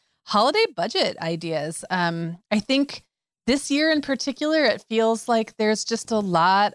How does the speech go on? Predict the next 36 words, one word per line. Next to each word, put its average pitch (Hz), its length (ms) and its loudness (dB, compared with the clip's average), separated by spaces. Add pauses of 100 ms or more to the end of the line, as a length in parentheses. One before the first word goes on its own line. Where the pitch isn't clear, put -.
(120)
of 180 640 2
economic 190 560 -2
uncertainty 214 960 -2
that 285 160 0
people 269 280 -4
are 240 640 2
concerned 277 480 -6
about. 247 480 2 (480)
Lots 233 240 -2
of 254 80 -6
things 220 260 -6
going 190 260 -4
on 175 100 -2
with 180 100 -8
inflation 240 540 -2
and 175 340 0
rising 160 420 -2
gas 262 380 0
and 170 400 -4 (140)
food 294 160 -4
prices 254 420 -2
and 226 80 0
all 214 240 4
of 208 120 -2
that. 202 400 2
Um, 190 120 -8
so 214 140 -8
if 202 160 -2
there 220 100 -2
was 208 220 -2
ever 269 260 0
a 294 80 4
time 208 380 0
that 196 160 0
we 190 160 0
needed 180 440 2